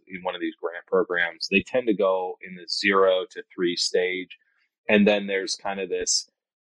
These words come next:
four, five, six, where you're taking it from a prototype and turning it into a commercially viable product. And then seven, eight, nine, it's, like, actually being used commercially in various stages.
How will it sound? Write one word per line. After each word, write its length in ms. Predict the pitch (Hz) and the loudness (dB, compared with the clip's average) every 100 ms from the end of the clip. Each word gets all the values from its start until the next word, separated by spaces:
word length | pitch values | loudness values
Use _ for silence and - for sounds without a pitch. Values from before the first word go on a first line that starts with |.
| _ - | _ 6
four, 240 | 131 120 - | 8 8 6
five, 300 | 110 101 92 | 2 2 -2
six, 480 | - 117 98 - | -4 -4 -4 -6
where 100 | 110 | -10
you're 260 | 95 95 95 _ | -10 -10 -16 _
taking 380 | - 156 151 127 | -4 -4 -4 -8
it 120 | 107 - | -10 0
from 380 | 110 101 95 90 | 4 4 2 -8
a 60 | - _ - | -20 _ 2
prototype 600 | 139 120 107 107 98 87 | 4 6 4 0 -4 -6
and 120 | 85 - | -12 -14
turning 220 | 98 95 | -10 -10
it 120 | 90 | -10
into 220 | 90 85 85 | -12 -12 -12
a 100 | - | -12
commercially 400 | 92 90 - 87 | -6 -4 -2 0
viable 380 | 80 85 82 - | 2 0 -6 -6
product. 400 | 92 87 87 - | 0 2 0 -6
And 140 | 87 82 | -14 -14
then 120 | 82 | -2
seven, 380 | - 101 87 85 | 2 4 2 -4
eight, 140 | 80 | -4
nine, 320 | 85 87 82 | 0 2 0
it's, 140 | 80 - | -2 -2
like, 160 | 80 - _ _ _ _ | -2 -4 _ _ _ _
actually 340 | 95 - - 85 | 6 6 4 2
being 220 | 85 82 | -2 -8
used 320 | 87 85 - | -12 -10 -8
commercially 540 | 92 85 85 87 82 76 | -4 -2 -2 0 -2 -2
in 120 | 78 | -6
various 400 | 73 73 65 - | -8 -8 -6 -4
stages. 520 | - 76 69 - - | -4 -8 -8 -8 -10